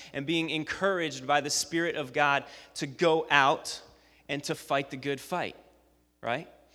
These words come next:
Because we so easily get discouraged, we need to be built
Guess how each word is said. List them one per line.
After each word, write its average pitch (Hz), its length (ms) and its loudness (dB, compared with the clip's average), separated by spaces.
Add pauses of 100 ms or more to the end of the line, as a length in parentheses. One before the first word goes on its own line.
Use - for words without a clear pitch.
(220)
Because 147 300 -2
we 160 160 -2
so 214 440 4
easily 202 460 0
get 190 340 2
discouraged, 170 640 -2
we 175 160 -4
need 190 340 -6
to 180 160 -4
be 170 200 -4
built 180 520 -2